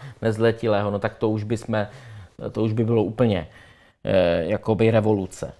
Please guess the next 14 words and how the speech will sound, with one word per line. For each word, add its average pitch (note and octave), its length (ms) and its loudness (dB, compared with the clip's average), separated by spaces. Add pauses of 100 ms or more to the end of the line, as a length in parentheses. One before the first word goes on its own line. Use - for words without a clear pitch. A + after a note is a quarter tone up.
jo? A2+ 480 0
Ve A2 100 -2
vztahu G#2 340 -2
předchozí G2+ 540 -4
vládě, F2 380 -2
jo? F#2 140 -2
A D#3 120 6
teďka C#3 400 0
vlastně A#2+ 800 2 (580)
to - 100 -16
tak A#2 200 -2
nějak B2 180 0
jako C3 200 0
proplulo, C#3+ 960 4